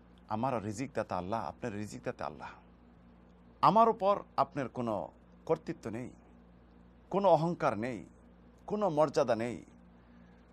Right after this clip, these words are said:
মর্যাদা বিবেচিত হবে তাকওয়ার ভিত্তিতে। আল্লাহর ভয় যার অন্তরে বেশি, সে মর্যাদাশীল বেশি। দুনিয়াতে যত বাহাদুরি করেন না কেন, কোনো কাজ হবে না।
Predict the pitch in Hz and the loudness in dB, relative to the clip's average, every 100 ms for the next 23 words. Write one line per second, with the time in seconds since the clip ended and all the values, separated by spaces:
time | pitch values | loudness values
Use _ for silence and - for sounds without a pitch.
0 | - 98 101 92 113 107 95 87 92 117 | -12 -4 -2 -2 -4 -2 -4 -4 -8 -10
1 | 139 107 104 - - - - - - - | -12 -12 -14 -16 -20 -20 -20 -20 -20 -20
2 | - - - - - - - - - 110 | -20 -20 -20 -20 -20 -20 -20 -20 -2 -2
3 | - 113 104 85 101 - 85 - - - | 0 -2 -2 -4 -10 -12 -16 -16 -20 -20
4 | - - - - - - - - - - | -20 -20 -20 -20 -20 -20 -20 -20 -20 -20
5 | - - - - - - - - 117 113 | -20 -20 -20 -20 -20 -20 -4 0 2 4
6 | 104 92 - - - 82 131 196 165 131 | 2 0 -10 -20 -20 -8 0 0 2 2
7 | 123 120 117 98 101 - 85 - - - | 0 -2 -6 -6 -6 -8 -10 -14 -20 -16
8 | - 113 92 92 95 85 76 92 80 92 | -10 -8 -4 -4 -4 -6 -6 -10 -12 -12
9 | - - - - - - - - - 104 | -14 -18 -20 -20 -20 -20 -20 -20 -16 -8
10 | 139 147 120 110 98 95 87 98 95 85 | -6 -4 -4 -6 -8 -8 -8 -8 -8 -10
11 | - 90 78 - - - - - - - | -10 -10 -10 -14 -20 -20 -20 -20 -20 -20
12 | - - - - - - 147 - 98 107 | -20 -20 -20 -20 -14 -10 -8 -6 -6 -8
13 | 104 - | -16 -20